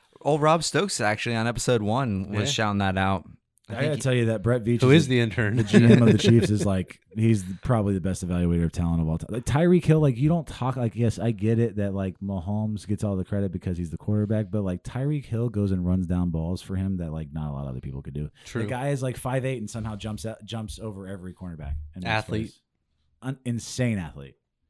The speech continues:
Speaker 3: Well, go watch that guy do a, a, a hamstring, uh, eccentric drawdown. What do you, you know when they, when they, they put your, their hands on your ankles and you gotta go, like, really slow?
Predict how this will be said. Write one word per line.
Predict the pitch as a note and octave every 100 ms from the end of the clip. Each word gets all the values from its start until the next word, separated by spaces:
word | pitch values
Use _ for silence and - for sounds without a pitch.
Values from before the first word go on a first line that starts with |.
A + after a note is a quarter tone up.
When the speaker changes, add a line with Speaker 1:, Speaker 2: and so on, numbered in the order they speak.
| _ _
Speaker 3:
Well, | A#2+
go | C3+
watch | D#3 F3
that | F#3+ F3+
guy | D#3+ D3+
do | C#3 C3+
a, | A2+ G2+
a, | F#2+ F#2+ F#2 F2 D#2+ _ _ -
a | G2+
hamstring, | F#2 A#2 C3 A#2 - A#2 A2 G#2+ G2+
uh, | G2 F#2 F2 F2 E2 - _ _ _ _ _ _ _
eccentric | B2+ A#2+ B2+ A#2 A2+ E2 E2+
drawdown. | F#2+ A2 G#2+ G2+ E2+ D2+ -
What | G#2+
do | A2
you, | G#2+
you |
know | C3+ D3
when | C#3+
they, | C3+
when | B2+ B2
they, | A#2+
they | A2+
put | A#2 A2+
your, | A2+ A2
their | G#2+
hands | G2+ A#2 A#2
on | A2
your | G2+ G2
ankles | A2+ A#2+ B2 G#2+
and | G2+
you |
gotta | F#2+ G2+ F#2+
go, | F2+ - _ _ _ _ _ _ _ _ _ _ _
like, | E2 E2+
really | G#2 G#2 G2+
slow? | F#2+ G2+ G2+